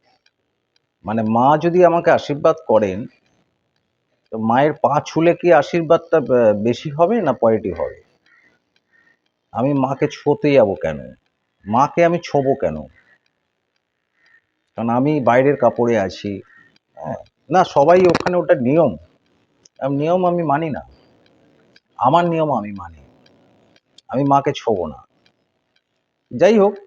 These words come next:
এটা গত বছরের কথা। এবছর সেই ছেলেটা এখন, আহ, মানে, ডিগবাজি খাচ্ছে, মানে, প্রচুর সমস্যায় পড়ে গেছে, কারণ ছেলেটা পা ছুঁতো, নাহলে আমাকে ইনসিস্ট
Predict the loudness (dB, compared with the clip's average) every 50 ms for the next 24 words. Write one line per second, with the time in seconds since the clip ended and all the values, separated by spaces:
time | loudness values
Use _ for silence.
0 | -20 _ _ _ _ _ _ _ -20 _ _ _ _ _ _ _ _ _ _ _
1 | -20 -14 -6 -2 0 0 4 2 4 4 6 6 6 4 2 0 -2 -2 -2 -2
2 | -2 -6 -6 -4 -6 -8 -8 -8 -12 _ _ _ _ _ -20 -20 -20 _ -20 _
3 | _ _ _ _ _ _ _ _ _ -4 -2 2 2 2 2 4 4 6 6 6
4 | 4 0 -12 -18 _ -20 -20 -20 _ _ _ -20 -20 -18 -14 -2 2 2 2 2
5 | 2 0 2 2 4 4 4 4 4 4 2 0 -2 -2 -4 -6 -10 -12 -12 -12
6 | -12 -10 -10 -8 -8 -8 -10 -10 -8 -8 -4 -2 -2 -2 -2 -4 -6 -10 _ _
7 | _ _ -2 -2 -2 2 2 2 0 0 0 -2 -4 -4 -4 -6 -20 -20 -20 -20
8 | _ _ _ _ _ _ -20 -20 _ _ _ _ _ _ _ _ _ _ -8 -6
9 | -6 -6 -8 _ _ _ _ _ -6 -2 -2 -2 -2 -2 -2 -4 -4 -4 -4 -4
10 | -2 -2 -2 0 -2 -6 -8 -6 -8 -12 -16 -20 _ _ -10 -10 -10 -6 -6 -4
11 | -4 -2 -2 -2 0 0 0 -2 -2 -6 -10 -8 -6 -8 -8 -8 _ _ _ _
12 | _ _ _ _ _ _ _ _ _ _ _ _ _ _ -4 -2 0 2 2 2
13 | 2 0 -2 0 -2 -2 -4 -6 -10 -12 -12